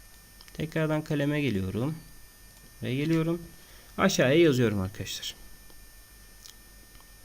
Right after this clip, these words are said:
X k eşittir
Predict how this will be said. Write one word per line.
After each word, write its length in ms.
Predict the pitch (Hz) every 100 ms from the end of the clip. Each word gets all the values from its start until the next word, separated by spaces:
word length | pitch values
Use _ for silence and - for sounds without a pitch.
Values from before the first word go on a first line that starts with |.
| - - - - -
X 420 | 156 156 - - - - - -
k 260 | 165 151
eşittir 600 | 104 - - - 147 156